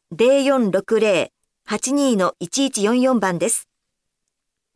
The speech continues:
グリーンヒル八ヶ岳、九月の観光バスツアー。新宿駅西口発直行便です。二泊三日のツアーの申し込みには、事前に宿泊予約が必要です。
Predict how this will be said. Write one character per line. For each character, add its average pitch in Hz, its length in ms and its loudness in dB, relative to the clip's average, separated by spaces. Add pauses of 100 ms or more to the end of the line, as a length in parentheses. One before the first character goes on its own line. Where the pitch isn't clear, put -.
(1300)
グ 196 120 -2
リ 277 80 0
ー 311 60 -2
ン 302 40 -6
ヒ 294 100 -2
ル 220 120 0
八 208 200 -4
ヶ 233 120 -2
岳、 190 320 -4 (280)
九 294 100 -6
月 269 240 -2
の 202 100 0
観 240 200 -2
光 262 220 -2
バ 233 120 0
ス - 120 -6
ツ 220 200 -2
ア 147 100 0
ー。 - 40 -4 (880)
新 262 240 -2
宿 269 180 -2
駅 214 280 0
西 185 240 -2
口 254 360 -2
発 - 480 -8 (160)
直 196 160 -6
行 220 160 0
便 185 160 -2
で 180 100 0
す。 - 220 -6 (1120)
二 285 120 0
泊 294 180 -2
三 220 140 0
日 220 140 -4
の 202 120 -2
ツ 262 200 -2
ア 240 60 0
ー - 20 -2
の 190 100 -2 (160)
申 - 60 -4
し - 40 -14
込 214 80 -4
み 214 100 0
に 208 140 0
は、 180 160 -2 (340)
事 180 180 -4
前 233 100 0
に 208 260 -2
宿 - 200 -4
泊 269 220 -2
予 277 80 2
約 254 200 -2
が 214 100 -4
必 202 240 -6
要 175 100 2
で 196 120 -2
す。 - 180 -6